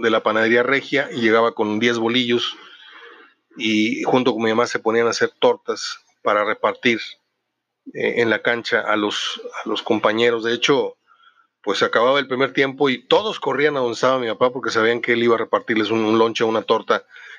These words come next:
ya fueran fotógrafos, que también fueron grandes amigos y son grandes amigos míos todavía, este, o los mismos elementos de seguridad,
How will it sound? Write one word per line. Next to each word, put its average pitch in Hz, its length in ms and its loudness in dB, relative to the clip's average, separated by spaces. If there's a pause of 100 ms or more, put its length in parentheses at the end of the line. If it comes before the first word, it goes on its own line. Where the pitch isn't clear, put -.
(120)
ya 120 140 2
fueran 120 240 0
fotógrafos, 110 560 0
que 104 100 -6
también 104 320 0
fueron 110 220 0
grandes 110 260 0
amigos 107 440 -2
y 110 60 -2
son 120 220 0
grandes 113 220 0
amigos 107 240 0
míos 104 200 -4
todavía, 104 360 0 (640)
este, 101 720 0
o 117 480 4 (300)
los 113 240 2
mismos 123 280 -2
elementos 110 420 0
de 101 60 -4
seguridad, 98 380 -4